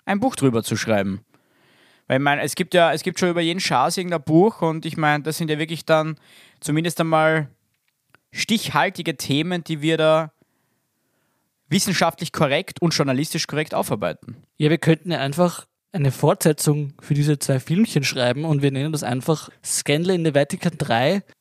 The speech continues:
Speaker 2: die Konklave. Was glaubst du, was da aber abgeht in der Konklave? Hundert schwer notgeile Kardinäle.
Speaker 1: Oder wir nennen's das Fechtfinale.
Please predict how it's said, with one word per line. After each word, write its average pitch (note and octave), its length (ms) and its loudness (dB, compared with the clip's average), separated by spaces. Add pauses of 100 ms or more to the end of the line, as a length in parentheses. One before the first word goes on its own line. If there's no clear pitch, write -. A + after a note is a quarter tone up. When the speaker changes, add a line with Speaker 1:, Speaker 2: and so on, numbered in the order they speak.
Speaker 2:
die G3 80 -2
Konklave. E3 760 2 (240)
Was E3 140 2
glaubst - 180 2
du, F3+ 40 0
was - 80 -4
da C3 100 4
aber E3 260 6
abgeht B2+ 400 -2
in E3+ 120 -8
der D3+ 100 4
Konklave? C3 600 0 (380)
Hundert B3 600 4 (640)
schwer F#3+ 640 2 (480)
notgeile F3+ 840 4 (840)
Kardinäle. E3 760 2 (200)
Speaker 1:
Oder E3+ 240 4
wir F3+ 100 6
nennen's F3+ 320 0
das F3+ 160 0
Fechtfinale. A2 800 0